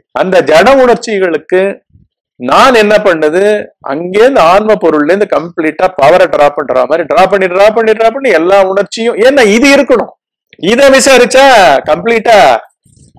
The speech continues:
எல்லாமுமே விழுதுன்றதுதான் பெரிய கண்டுபிடிப்பு. அதுதான் ஆன்ம ஞானமே. தனிமையே இங்க இல்ல பிரபஞ்சத்துல. அப்படின்னு மொத்த பிரபஞ்சமும் வந்து ஒரு, ஒரு இதுல வந்து அர்த்தமற்று காணல் நீர் போல,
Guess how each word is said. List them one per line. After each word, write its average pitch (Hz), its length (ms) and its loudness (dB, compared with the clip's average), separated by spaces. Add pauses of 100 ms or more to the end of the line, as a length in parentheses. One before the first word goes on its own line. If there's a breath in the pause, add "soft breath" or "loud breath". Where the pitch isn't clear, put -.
(180)
எல்லாமுமே 247 520 2
விழுதுன்றதுதான் 208 800 2
பெரிய 196 260 0 (140)
கண்டுபிடிப்பு. 170 580 -2
அதுதான் 160 260 2
ஆன்ம 147 240 -4
ஞானமே. 123 300 -6 (760)
தனிமையே 220 400 2 (100)
இங்க 190 140 0 (160)
இல்ல 208 160 0 (300)
பிரபஞ்சத்துல. 135 520 -4 (800)
அப்படின்னு 190 580 0
மொத்த - 460 0
பிரபஞ்சமும் 247 840 2
வந்து 226 260 0
ஒரு, 170 600 2
ஒரு 131 240 -4 (640)
இதுல 190 280 2
வந்து 165 580 0 (580)
அர்த்தமற்று 226 720 0
காணல் 208 460 2
நீர் 185 280 -2
போல, 151 360 -2